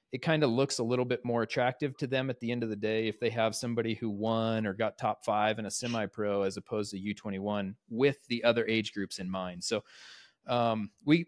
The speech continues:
we pushed that out quite a while ago that we had the semi-pro category, and a lot of the kids in that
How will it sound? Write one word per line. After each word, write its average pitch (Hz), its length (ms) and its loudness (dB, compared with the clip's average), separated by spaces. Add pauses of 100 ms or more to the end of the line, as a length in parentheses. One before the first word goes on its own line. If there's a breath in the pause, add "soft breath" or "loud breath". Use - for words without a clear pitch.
we 156 140 6
pushed 190 380 2
that 139 180 6
out 127 240 4
quite 135 220 2
a 120 60 4
while 117 340 4
ago 120 280 0
that 117 140 -6
we 113 120 -4
had 110 260 0
the 110 60 -8
semi-pro 113 520 -4
category, 110 560 -2
and 107 80 -2
a 101 40 -2
lot 110 200 4
of 107 60 -2
the 101 40 -4
kids 110 360 -2
in 101 100 -4
that 104 240 0